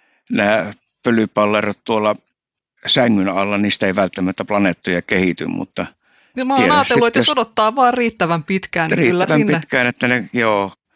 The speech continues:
Speaker 1: kasaantuvat ja kasvavat siellä. Mutta tosiaan tästä eläinratavalosta vielä, että tää on nimenomaan juuri tää maaliskuu on se paras aika katsoa, eli juuri tää kevätpäivän tasauksen tienoilla, niin, niin kuin tuossa äsken puhuttiin jo, että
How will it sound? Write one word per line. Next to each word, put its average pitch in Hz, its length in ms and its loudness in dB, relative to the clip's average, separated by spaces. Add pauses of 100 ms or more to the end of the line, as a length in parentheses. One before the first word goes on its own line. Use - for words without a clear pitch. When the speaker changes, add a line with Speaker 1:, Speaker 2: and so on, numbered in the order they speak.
(360)
Speaker 1:
kasaantuvat 117 720 0
ja 104 80 -2
kasvavat 101 540 -2
siellä. 101 360 -2 (280)
Mutta - 200 -2
tosiaan 175 280 0
tästä 175 240 -2
eläinratavalosta 123 880 -2
vielä, 113 260 0
että 113 200 -6 (300)
tää 151 120 2
on 113 60 4
nimenomaan 139 460 4
juuri 131 160 0
tää 98 140 -4
maaliskuu 120 640 0
on 101 100 0
se 107 100 -4
paras 101 380 -2
aika 87 320 -4 (300)
katsoa, 107 380 0
eli 143 280 0
juuri 135 180 2
tää 123 160 -2
kevätpäivän - 1080 -2
tasauksen 92 600 0
tienoilla, 90 580 0
niin, 87 280 -2 (760)
niin - 180 0
kuin 98 200 -6
tuossa 131 300 -2
äsken 113 460 0 (420)
puhuttiin 113 560 2
jo, 113 140 2
että 104 240 -2